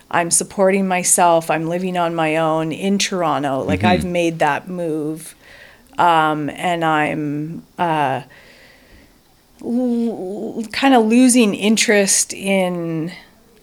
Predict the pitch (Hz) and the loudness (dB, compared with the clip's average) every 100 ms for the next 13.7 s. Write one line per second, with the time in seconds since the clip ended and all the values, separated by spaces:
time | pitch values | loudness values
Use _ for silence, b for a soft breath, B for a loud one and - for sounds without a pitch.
0 | - 165 160 143 131 110 160 - - - | -2 2 4 2 -2 -6 -12 -18 -8 -2
1 | 180 180 175 165 160 151 156 - 156 185 | 0 0 -2 -4 -4 -6 -4 -4 -2 -2
2 | 175 165 180 160 - - 180 170 - 156 | -2 0 -2 -2 0 0 2 0 -2 -2
3 | 156 165 160 - 175 - 175 160 156 139 | -2 -4 -8 -8 -4 -2 2 2 2 0
4 | 135 135 - B B B B _ - - | -2 -6 -14 B B B B _ -16 -2
5 | 220 180 160 170 175 190 170 165 165 170 | 0 2 2 0 -2 -4 -2 -2 -2 -4
6 | 165 156 - _ _ - 202 196 175 160 | -4 -6 -10 _ _ -12 -8 0 2 4
7 | 160 - - 170 156 156 - 147 139 - | 2 -2 -4 -4 -2 0 2 2 0 -4
8 | 190 220 202 196 196 196 214 202 196 196 | -10 -4 -2 -2 -2 -4 -4 -4 -4 -4
9 | 196 185 185 185 196 208 190 190 190 190 | -2 -2 -2 -6 -8 -6 -4 -4 -4 -2
10 | 190 170 190 175 165 160 175 175 170 156 | -4 -4 -6 -4 -6 -4 -4 -2 -4 -4
11 | 131 131 B B - 196 175 170 165 180 | -6 -12 B B -4 -2 -2 -6 -6 -6
12 | 160 165 160 160 - 147 - 180 175 175 | -4 -6 -6 -6 -6 -10 -6 -6 -4 -4
13 | - 175 147 143 147 - | -4 -2 -2 -4 -8 -10